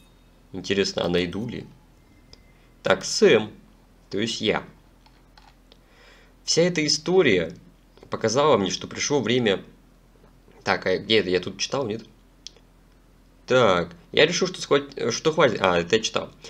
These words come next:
Вся эта история показала мне, что пришло время выбрать, кем я хочу быть. У каждого из тех, кто меня окружает, своя правда и свои мысли.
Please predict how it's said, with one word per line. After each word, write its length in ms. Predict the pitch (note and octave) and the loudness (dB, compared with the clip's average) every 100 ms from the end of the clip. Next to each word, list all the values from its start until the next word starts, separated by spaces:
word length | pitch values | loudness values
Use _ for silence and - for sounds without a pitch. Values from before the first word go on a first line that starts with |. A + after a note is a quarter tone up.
| - - | -20 -6
Вся 180 | - F3+ | 2 4
эта 160 | F#3+ | 4
история 360 | F#3 G3+ A3 F#3 | 0 2 2 2
показала 480 | - - C3 F3+ D3 | 2 0 2 2 2
мне, 120 | A#2 | 0
что 160 | A2+ A2 | -4 -6
пришло 280 | A2 D#3+ | -4 -2
время 280 | B2 C3+ B2 | 0 2 2
выбрать, 380 | B2+ C#3+ F2+ E2 | 0 0 -2 -2
кем 200 | - C3+ | -2 0
я 100 | C3+ | -2
хочу 320 | C3 G#2 C3+ | -4 -4 -4
быть. 300 | A#2+ F2 - - - - | -4 -6 -6 -20 -20 -16
У 120 | - G2 | -8 -2
каждого 380 | D3 C#3 A#2 | 0 0 0
из 140 | A2+ A2+ | 0 -2
тех, 220 | C#3+ C#3+ | -2 -2
кто 140 | - | -2
меня 240 | G#2 A2+ A2 | -2 2 0
окружает, 520 | G#2+ G#2 B2+ D3+ D3 | 0 -4 0 0 0
своя 220 | G#2 A#2+ | 0 0
правда 420 | C3 C#3 B2 E2+ | 0 2 2 0
и 60 | F2 | -6
свои 300 | E2+ F#2+ A#2 | -4 -2 -2
мысли. 400 | C3 A2 - F2 | -2 -4 -6 -8